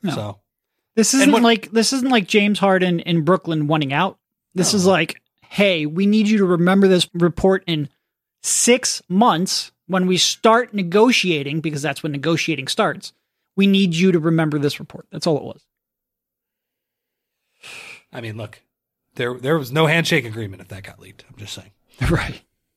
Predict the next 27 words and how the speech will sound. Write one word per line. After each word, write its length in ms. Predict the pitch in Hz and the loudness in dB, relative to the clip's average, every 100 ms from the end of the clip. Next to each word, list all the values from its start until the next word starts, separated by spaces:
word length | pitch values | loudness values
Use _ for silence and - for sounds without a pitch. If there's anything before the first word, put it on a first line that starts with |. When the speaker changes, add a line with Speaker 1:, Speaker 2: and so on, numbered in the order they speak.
| - | -18
Speaker 1:
Right. 220 | - 139 _ _ _ _ _ _ _ - | -16 -18 _ _ _ _ _ _ _ -4
Speaker 2:
That's 200 | 294 254 | -2 2
Speaker 1:
Uh, 40 | |
Speaker 2:
all 60 | 135 | 0
I 60 | |
have. 220 | 104 101 - | 0 -6 -4
I 60 | 175 | 0
mean, 120 | 214 | 2
I, 100 | 226 | 4
Speaker 1:
yeah. 80 | 202 | 4
Speaker 2:
I 40 | |
think 180 | 185 185 | 4 2
it's 140 | 180 180 | 2 0
gonna 140 | 165 | 0
be 340 | 151 147 127 - _ _ _ _ | 0 -2 -2 -8 _ _ _ _
a 60 | - | -6
very 280 | 123 123 135 | -2 0 0
fascinating 640 | 131 127 120 143 117 117 113 | 0 -2 -2 -4 -4 -6 -6
free 220 | 135 120 | -6 -4
agency 440 | 123 113 - 127 | -4 -6 -6 -6
because 360 | 113 107 151 135 | -6 -4 -2 -2
of 60 | 131 | -2
that. 380 | 143 139 131 - _ _ | 0 0 -2 -12 _ _
But 100 | - | 0
I 100 | 185 | 2
also 300 | 185 202 202 | 4 2 0
think, 400 | 175 185 160 - | -2 -2 -2 -6